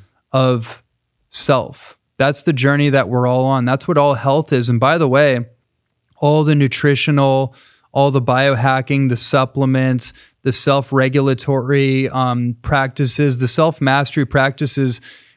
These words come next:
there is no point or purpose of doing any of it, like, authentically for, like, a higher purpose, unless it is to truly, like, be the best version of me.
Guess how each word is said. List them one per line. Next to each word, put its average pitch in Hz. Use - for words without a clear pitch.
there 147
is 180
no 139
point 139
or 131
purpose 135
of 135
doing 131
any 123
of 160
it, 180
like, 139
authentically 156
for, 151
like, 131
a 113
higher 131
purpose, 135
unless 135
it 151
is 139
to 180
truly, 214
like, 160
be 208
the 208
best 151
version 156
of 120
me. 117